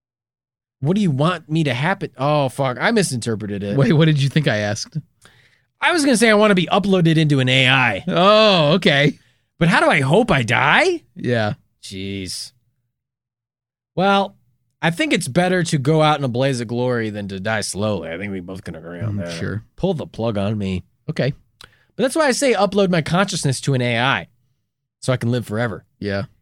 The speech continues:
Speaker 1: And all my future generations can interact with me. But knowing me, it'll probably end up, I'll just end up in everyone's Steam library and, like, millions of games, and they'll just forget that I'm there.
Speaker 2: Right.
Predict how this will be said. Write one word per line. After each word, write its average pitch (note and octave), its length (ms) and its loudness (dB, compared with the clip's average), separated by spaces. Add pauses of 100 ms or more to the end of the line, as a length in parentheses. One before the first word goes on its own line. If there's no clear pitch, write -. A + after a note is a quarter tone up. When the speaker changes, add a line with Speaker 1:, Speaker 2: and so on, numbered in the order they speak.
(140)
Speaker 1:
And A2+ 300 -4
all D#3 120 2
my D#3+ 120 2
future D#3+ 300 -2
generations C3 640 0
can A#2 120 -4
interact A2+ 440 -4
with - 140 -20
me. - 80 -20 (880)
But A2+ 220 -4 (340)
knowing D3+ 280 2
me, G3+ 360 4
it'll E3 160 4
probably F#3 300 2
end E3+ 140 4
up, E3 200 2
I'll D#3 100 0
just E3+ 180 -2
end D#3 180 2
up D3 120 2
in C3+ 100 2
everyone's C3 340 0
Steam B2+ 300 0
library E3 540 0 (300)
and, B2+ 220 -2
like, A#2+ 160 -2 (160)
millions D#3 560 4
of D3 120 -2
games, D3 460 4
and C#3 80 0
they'll C#3+ 100 0
just C3+ 200 -4
forget C3+ 460 -2
that C#3 100 2
I'm B2+ 140 2
there. B2+ 400 0 (100)
Speaker 2:
Right. A2 400 -2